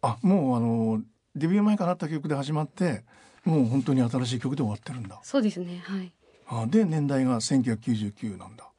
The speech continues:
Speaker 2: はい。アルバムタイトルをつけなきゃいけない時、
Speaker 1: ええ、ええ、はい。
Speaker 2: もう曲自体はまだ完成してなくて、
Speaker 1: ええ。
Speaker 2: でもなんか、あ、きっとこの曲のタイトルが
Speaker 1: はい。
Speaker 2: アルバムにも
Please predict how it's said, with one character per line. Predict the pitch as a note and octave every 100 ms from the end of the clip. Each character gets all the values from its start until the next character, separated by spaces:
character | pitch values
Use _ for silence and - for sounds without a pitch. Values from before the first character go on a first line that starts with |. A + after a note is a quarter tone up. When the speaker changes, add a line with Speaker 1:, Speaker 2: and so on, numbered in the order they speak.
| _
Speaker 2:
は | - G#3+
い。 | E3+ - _ _ _ _ _
ア | B3
ル | C#4
バ | E4+
ム | E4+
タ | F#4
イ | D#4+
ト | B3
ル | A3 G3+
を | F#3+ F3+ -
つ | -
け | -
な | A3+
き | G3
ゃ | E3+
い |
け | - F3+
な | F3+
い | F3
時、 | C#3+
Speaker 1:
え |
え、 |
え | A2+ A2 E3
え、 | G#3
は | - C4 B3
い。 |
Speaker 2:
も | B3+ A3
う | F#3+ -
曲 | G#3+ A3+
自 | A3+
体 | B3+ F#3
は |
ま | F3
だ | G3+
完 | - G#3+
成 | A3
し | G#3+
て | G3+
な | G3+
く | G3
て、 | - F3
Speaker 1:
え | E3+
え。 | C#3 A2+ F#2+ - - -
Speaker 2:
で | A3+
も | G#3+
な | G#3
ん |
か、 | G3+ -
あ、 | - - -
き | -
っ | - -
と | C4 - _
こ | -
の | A3+
曲 | A3 A3
の | A#3
タ | A3+ C4+
イ | B3+
ト | A3
ル | A3
が | D4+ E4 F#3
Speaker 1:
は | -
い。 | G#2 - _
Speaker 2:
ア | -
ル | G3
バ | G3
ム | G3 G3
に | F#3+
も | E3+ -